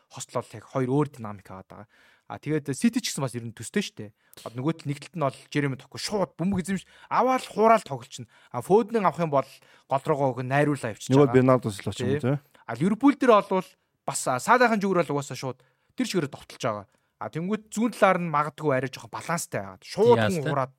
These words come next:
Speaker 1: гүгээд авахгүй. Тэгээд
Speaker 2: Яг
Speaker 1: нэг нь
Speaker 2: Клоп бол яг балансгүй устдсан юм л да заримдаа, тий.
Speaker 1: Заримдаа, тий.
Speaker 2: Саад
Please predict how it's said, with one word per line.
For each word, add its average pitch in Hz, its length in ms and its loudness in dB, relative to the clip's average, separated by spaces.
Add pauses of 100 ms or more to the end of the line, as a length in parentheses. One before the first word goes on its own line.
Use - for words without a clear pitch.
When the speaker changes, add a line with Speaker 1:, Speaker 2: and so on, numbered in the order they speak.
(140)
Speaker 1:
гүгээд 120 320 -8
авахгүй. - 280 -12 (600)
Тэгээд 175 180 -4
Speaker 2:
Яг 175 140 6
Speaker 1:
нэг 151 100 6
нь 139 60 0
Speaker 2:
Клоп 220 240 6
бол 208 100 6
яг 185 140 4
балансгүй 165 500 6
устдсан 165 300 4
юм 139 60 2
л - 40 -12
да 131 80 4
заримдаа, 113 380 0
тий. 165 80 6
Speaker 1:
Заримдаа, 131 320 2
тий. - 100 -20
Speaker 2:
Саад 143 220 4